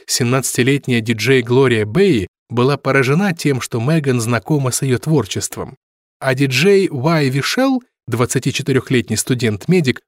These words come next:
работавший на станции параллельно с учебой, был потрясен, узнав, что Меган слышала о его деятельности по продвижению идеи гендерного равенства. Обменявшись с сотрудниками станции кулачками вместо рукопожатий,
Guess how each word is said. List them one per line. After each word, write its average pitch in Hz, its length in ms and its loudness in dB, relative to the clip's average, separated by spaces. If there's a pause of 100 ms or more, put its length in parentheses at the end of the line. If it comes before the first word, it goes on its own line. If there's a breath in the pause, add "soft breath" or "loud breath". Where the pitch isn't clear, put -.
работавший 131 600 0
на 113 100 2
станции 165 480 0
параллельно 120 580 0
с - 120 -4
учебой, 101 500 -4 (300)
был 208 180 4
потрясен, 226 760 2
узнав, 156 420 -2
что 120 180 -2
Меган 165 360 0
слышала 131 580 0
о - 120 -4
его 117 220 2
деятельности 170 720 0 (240)
по 202 80 4
продвижению 147 800 2 (100)
идеи 127 320 0
гендерного 113 640 0
равенства. 90 640 -4 (1000)
Обменявшись 143 720 0
с - 60 0
сотрудниками 151 640 0
станции 156 480 0
кулачками 123 920 0
вместо 120 400 0
рукопожатий, 123 800 -2